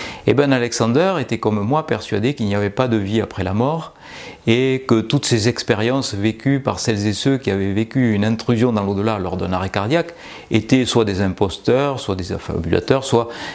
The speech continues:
des victimes d'hallucinations. Sauf qu'un jour, lui-même vit cette fameuse expérience, curieuse coïncidence s'il en est. Il est victime, euh,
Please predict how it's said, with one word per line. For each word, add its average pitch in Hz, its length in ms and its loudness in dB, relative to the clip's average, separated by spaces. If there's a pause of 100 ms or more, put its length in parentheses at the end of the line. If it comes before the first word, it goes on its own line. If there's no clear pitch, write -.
des 113 100 6
victimes 131 500 4
d'hallucinations. 104 680 0
Sauf 233 280 2
qu'un 147 200 4
jour, 95 380 -2 (160)
lui-même 127 500 4 (400)
vit 151 400 4
cette - 300 2
fameuse 104 420 0
expérience, 110 720 -2 (480)
curieuse 113 400 2
coïncidence 101 640 2
s'il 85 180 -2
en 95 100 2
est. 143 180 0 (960)
Il 139 140 6
est 156 80 4
victime, 185 480 2
euh, 131 420 2